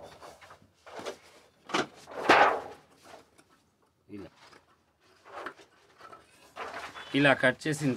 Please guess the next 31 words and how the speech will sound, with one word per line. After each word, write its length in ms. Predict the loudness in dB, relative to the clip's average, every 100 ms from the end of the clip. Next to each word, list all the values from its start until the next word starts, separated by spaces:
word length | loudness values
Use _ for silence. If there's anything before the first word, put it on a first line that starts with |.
| 0
తర్వాత 400 | 4 6 6 4 -2 -2 -6 -14 -6 -6
ఇప్పుడు 260 | 0 6 6 6
మనకి 300 | 4 2 2 0 -2 _ _ -10 -6
ఈ 20 | -4
ఫ్రంట్ 300 | 0 2 2 4 6
పార్ట్ 260 | 6 6 0
ఒకటి 240 | 0 -2 0
మనం 160 | 0 -2 -2
తీసేయాలి. 500 | -2 -2 -4 -6 -10 -10
ఫ్రంట్ 220 | -6 -6 -2
పార్ట్ 200 | -2 -2
ఒకటి 240 | -10 -8 -8 -8 _ _ -8
ఇప్పుడు 160 | -2 2
ఇది 100 | 4
ఒరిజినల్ 360 | 4 4 2 4 4
కరెక్ట్గా 340 | 0 0 0 2
మనకి 200 | 2 0
సెట్ 180 | -4 0
అయిపోయింది. 380 | -2 0 -2 -4 -8 -12 -14 -6 0
దీంట్లో 280 | 2 4 6
మనం 140 | 6 6 4
ఏం 80 | 2
చేయాలంటే, 460 | 2 4 2 -2 -4 -4 -8 -14 -14 -8
ఇక్కడ 220 | 0 2
నుంచి 180 | 2 2 2
మనం 140 | 2 2 4
ఈ 20 | 4
యొక్క 160 | 2 -4 -2
గీతని 320 | 0 2 2 2
మనం 120 | 2 2
గీసేసుకొని 560 | 0 0 -2 -2 -4 -2